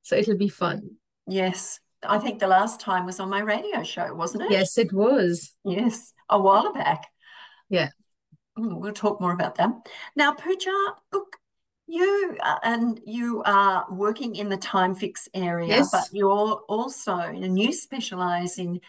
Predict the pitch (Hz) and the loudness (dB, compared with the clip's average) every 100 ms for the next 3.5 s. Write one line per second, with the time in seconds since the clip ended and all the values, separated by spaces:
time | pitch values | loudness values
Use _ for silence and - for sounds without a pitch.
0 | - _ - 196 202 - - - 220 170 | -20 _ 0 0 0 -6 -6 -4 -2 -2
1 | 165 160 156 - - _ - 190 151 - | -6 -12 -12 -12 -12 _ 4 4 4 0
2 | - - - 190 190 196 196 190 - _ | -4 -8 -4 0 2 2 -2 -4 -6 _
3 | _ _ - - 381 | _ _ -10 0 2